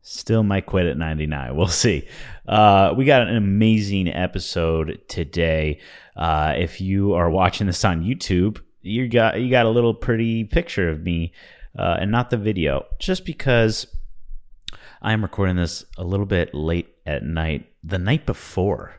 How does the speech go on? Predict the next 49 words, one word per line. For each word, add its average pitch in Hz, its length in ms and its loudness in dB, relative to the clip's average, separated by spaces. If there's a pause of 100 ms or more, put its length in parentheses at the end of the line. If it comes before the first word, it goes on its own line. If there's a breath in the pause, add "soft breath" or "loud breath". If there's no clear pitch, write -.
this - 220 -10
podcast 87 540 -2
is 76 120 -8
releasing. 73 600 -6 (340 loud breath)
It - 80 -4
was 95 140 0
so 104 200 2
good, 95 240 4
I 85 120 2
just 87 180 -6
wanted 87 220 -2
to 78 100 -2
get 76 160 0
it 73 80 -8
out 73 240 -4
there, 73 360 -6 (440 loud breath)
um, 71 400 -4
as - 140 -4
fast 85 280 -4
as - 80 -10
possible, 78 760 -4 (320 loud breath)
and 69 760 -4 (440)
I 80 60 -4
wanted, 73 500 -4 (120)
I, - 60 -10
I 76 200 -6
want 80 300 -6
you 82 60 -8
guys 80 200 -4
to 80 60 -6
get 78 120 -2
impacted 73 480 -6
by 69 180 -6
it. 69 80 -6
It's, - 300 -12
it's, - 380 -14
it, 76 220 -10 (160)
it 85 160 -8
really 90 240 -2
was. 80 360 -2
I 80 60 -2
had, 82 220 -2
I - 80 -10
had 87 140 -12
so - 300 -6
much 95 180 -6
fun 87 160 -6
recording 80 460 -4
it. 82 180 -4